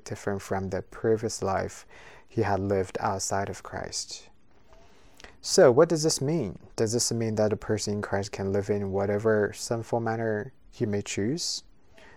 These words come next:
Absolutely not. Paul's famous teaching in Romans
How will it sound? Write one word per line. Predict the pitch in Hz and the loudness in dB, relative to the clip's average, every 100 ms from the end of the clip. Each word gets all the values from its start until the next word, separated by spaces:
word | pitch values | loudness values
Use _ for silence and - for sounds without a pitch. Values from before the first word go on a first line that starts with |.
| - - - | -20 -2 2
Absolutely | 180 - 113 107 110 110 | 2 0 -6 -2 -2 0
not. | 131 127 - - - - - - - - - - - - - - - - | 0 0 -2 -10 -10 -16 -20 -20 -20 -20 -20 -20 -20 -20 -20 -20 -18 4
Paul's | 147 156 - | 8 8 6
famous | 151 139 135 131 | 6 8 6 2
teaching | - 127 - 123 | 2 2 4 0
in | 110 117 | 2 2
Romans | 117 113 113 110 - - | 4 4 2 0 0 0